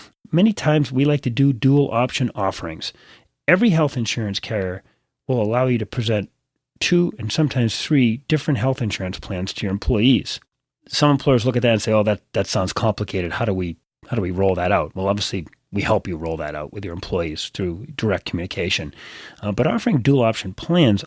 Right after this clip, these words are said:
oftentimes can be a way for you to control your cost and also make your employees feel a little bit more empowered in the process as far as determining what plan they're getting.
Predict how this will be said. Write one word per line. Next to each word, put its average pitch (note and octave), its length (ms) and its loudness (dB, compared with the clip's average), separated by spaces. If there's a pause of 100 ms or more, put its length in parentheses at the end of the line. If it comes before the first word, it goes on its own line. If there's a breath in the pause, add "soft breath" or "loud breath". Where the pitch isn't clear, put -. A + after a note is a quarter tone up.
oftentimes G#3 500 2
can D#3 140 2
be D3+ 100 4
a C#3+ 80 4
way D3 220 4
for D3+ 140 -2
you C#3+ 40 4
to C#3+ 80 2
control D#3 420 2
your D3 120 4
cost - 560 -2 (580 loud breath)
and E3+ 260 4 (120)
also B2+ 500 2 (160)
make C3 180 0
your D3 100 4
employees B2 680 0
feel B2+ 200 0
a - 20 0
little B2 140 0
bit B2 120 0
more A2 160 0
empowered A2 460 2
in G#2+ 100 -6
the G2+ 80 -4
process - 640 -2
as A2+ 80 -6
far G2 200 0
as G2+ 100 -2
determining G#2+ 560 0
what - 180 -6
plan B2+ 380 4
they're F#2+ 140 -2
getting. D#2 380 -6